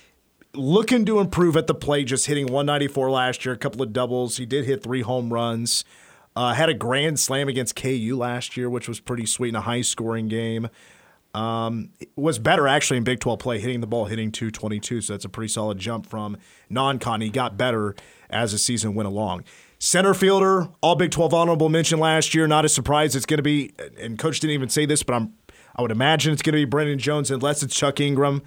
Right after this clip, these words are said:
Not sure exactly where they're gonna play, but going based off of last year,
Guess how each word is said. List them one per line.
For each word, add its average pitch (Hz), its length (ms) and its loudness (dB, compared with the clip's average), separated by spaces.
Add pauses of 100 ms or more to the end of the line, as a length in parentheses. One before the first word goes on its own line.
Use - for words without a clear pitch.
(180)
Not 113 140 -8
sure 123 180 -6
exactly 143 400 -2
where 143 160 2
they're 139 120 0
gonna 139 180 0
play, 139 300 0
but 110 260 -4
going 131 240 -2
based 131 260 0
off 127 160 2
of 107 140 -4
last 135 380 2
year, 139 280 0